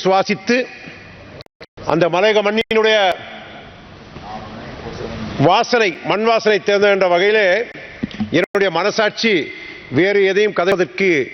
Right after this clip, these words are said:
இந்த உயரிய சபையிலே மனம் கொடுக்கவில்லை, இடம் கொடுக்கவில்லை. தான் ஆராட்டும் தன்னுடைய தசை ஆடும் என்பார்கள்.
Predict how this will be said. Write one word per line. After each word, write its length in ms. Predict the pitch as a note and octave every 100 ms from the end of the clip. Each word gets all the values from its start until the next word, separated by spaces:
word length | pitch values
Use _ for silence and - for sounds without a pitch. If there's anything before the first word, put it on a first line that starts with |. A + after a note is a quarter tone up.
| - - - - - -
இந்த 180 | D#3+ E3 E3 D3+ C3 A2+ - -
உயரிய 260 | D3+ F#3+ F#3 -
சபையிலே 280 | E3 F3 F3
மனம் 180 | D#3 E3
கொடுக்கவில்லை, 440 | D3+ C3 C3 A#2 A2+ - - -
இடம் 200 | D3 G3 F#3
கொடுக்கவில்லை. 480 | D#3 - B2 A2+ - - - - - - - - - - - - - - - - - - - - - - - - - - - - A2+ G#2+ G#2+ - - - - - - - - - - - - - - - -
தான் 240 | F3 G3+ G3
ஆராட்டும் 500 | - G3+ G3+ G#3 G3
தன்னுடைய 220 | F#3 E3+ -
தசை 220 | D#3+ G3+ F#3
ஆடும் 220 | E3+ D#3+ D3
என்பார்கள். 360 | B2+ G#2+ F#2+